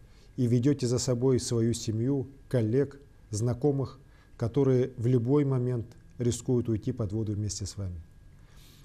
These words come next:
Более семидесяти процентов инфицированных коронавирусом сегодня болеют бессимптомно. Более того, тесты выявляют болезнь только на пятый и шестой день. Возможно,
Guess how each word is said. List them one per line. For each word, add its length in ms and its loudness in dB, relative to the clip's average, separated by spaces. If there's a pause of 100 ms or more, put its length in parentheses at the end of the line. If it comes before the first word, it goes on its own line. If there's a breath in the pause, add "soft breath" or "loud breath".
(100)
Более 600 4
семидесяти 560 -2
процентов 560 -2
инфицированных 720 -2
коронавирусом 680 0
сегодня 400 -4
болеют 520 0 (100)
бессимптомно. 720 -2 (800 soft breath)
Более 360 4
того, 260 -2
тесты 420 0
выявляют 480 2
болезнь 440 0
только 280 -2
на 140 -2
пятый 300 -2
и 20 -2
шестой 400 -4
день. 260 -4 (1200)
Возможно, 720 0